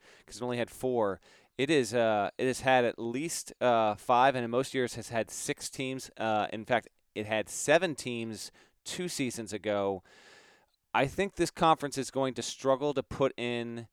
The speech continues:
in the bigger picture here. I do wanna say this for February 'cause I think we're feeling this about a lot of leagues, but, like, I, I'm looking up and down at, at the Big East, and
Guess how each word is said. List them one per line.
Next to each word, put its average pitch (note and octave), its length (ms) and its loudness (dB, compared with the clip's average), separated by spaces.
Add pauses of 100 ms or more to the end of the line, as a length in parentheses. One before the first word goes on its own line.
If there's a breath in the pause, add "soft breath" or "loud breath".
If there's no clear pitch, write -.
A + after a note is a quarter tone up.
(280)
in G#2+ 220 -8
the B2 120 -6 (220)
bigger B3 320 6
picture D3 420 2
here. C3+ 160 6
I C3+ 80 10
do E3 120 2
wanna C#3+ 120 2
say C#3 180 2
this A#2+ 140 -2
for - 80 -12
February A2 520 0
'cause G#2+ 160 -8
I B2 100 -4
think C#3+ 180 -4
we're B2 100 -4 (160)
feeling C3 260 0
this A#2+ 140 -6
about A2+ 160 0
a G2 40 -4
lot G#2 200 4
of C3 100 -2
leagues, C3+ 320 -6 (280 soft breath)
but, B2 140 4
like, A#2+ 280 2
I, D#3+ 280 0 (180)
I'm E3+ 120 -2
looking G3 280 -4
up - 160 0
and B2 100 -4
down B2 320 2
at, G#2+ 260 -4
at A#2 120 -2
the A2 80 -8
Big A#2+ 240 -2
East, A2+ 360 -6 (100)
and G#2 380 -6